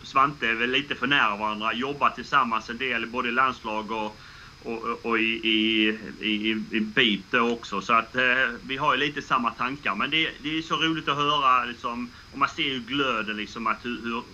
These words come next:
alla njuter av situationen, va? Där vi är just nu i svensk volleyboll. Så att, eh, bara det är ju så härligt att se. Så att, eh, man ska inte lyssna på podcasten, man ska titta på de här killarna och, och, och gubbarna, ska jag kanske säga. Eh, att, att det, det är faktiskt en, en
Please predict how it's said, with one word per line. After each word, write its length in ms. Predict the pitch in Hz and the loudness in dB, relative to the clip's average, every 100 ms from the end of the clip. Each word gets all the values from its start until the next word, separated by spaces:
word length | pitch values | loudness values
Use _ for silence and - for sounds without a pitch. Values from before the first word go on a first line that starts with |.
| - | -2
alla 420 | 113 127 123 110 | 4 6 6 2
njuter 640 | 117 127 156 131 95 - 107 | 0 0 0 -2 -8 -10 -8
av 220 | 107 104 | -6 -8
situationen, 840 | - 120 - 110 180 127 98 95 | -8 -10 -4 -2 0 0 0 0
va? 260 | 107 139 135 | 4 4 4
Där 140 | 117 | 2
vi 240 | 113 123 131 | -2 0 0
är 40 | |
just 320 | 110 127 - | 0 -4 -4
nu 160 | 127 110 | -4 -4
i 40 | |
svensk 320 | 101 120 104 | -2 -4 -4
volleyboll. 460 | 123 107 98 98 95 | -4 -4 -4 -4 -4
Så 100 | 117 | 0
att, 260 | 110 107 113 | -2 -2 -2
eh, 160 | 107 110 - - - | 0 -2 -6 -18 -6
bara 280 | 143 123 113 | -2 2 2
det 100 | 143 | 2
är 220 | 107 107 | 2 0
ju 160 | 113 113 | -4 -6
så 60 | |
härligt 360 | 113 123 117 - | -2 0 0 -4
att 60 | 110 | -8
se. 220 | 127 92 | -6 -6
Så 120 | - 127 | 0 -2
att, 220 | 120 - | -2 -4
eh, 180 | 120 120 - - - | -2 -2 -4 -20 -2
man 100 | - | -2
ska 100 | 147 | 0
inte 140 | 175 175 | -2 -2
lyssna 400 | 165 185 - 117 | -2 -4 -4 -6
på 80 | 120 | -6
podcasten, 580 | 170 143 - 107 - | -4 -4 -2 -2 -2
man 120 | 113 120 | -4 -4
ska 120 | 120 | -6
titta 420 | - 170 170 - | -6 -6 -4 -4
på 100 | 120 | -4
de 100 | 123 | 0
här 120 | 143 - | 0 0
killarna 360 | 139 135 110 | -4 -4 -4
och, 400 | 110 110 123 131 | -8 -8 -10 -8
och, 80 | 123 117 - | -8 -8 -8
och 140 | 123 | -4
gubbarna, 520 | 131 143 117 98 98 190 - - | -2 4 4 4 -2 -6 -18 -18
ska 80 | - | -12
jag 60 | |
kanske 280 | 113 107 117 | -10 -8 -2
säga. 220 | 120 101 95 - - - | 0 0 -2 -10 -20 -16
Eh, 180 | 107 101 | -8 -4
att, 120 | 104 | -4
att 160 | - 110 | -4 -2
det, 140 | 127 | 0
det 160 | 113 131 | 0 0
är 40 | |
faktiskt 520 | 123 143 - 113 107 113 | 2 2 0 -8 -8 -6
en, 180 | 110 - | -6 -6
en 160 | 113 | -8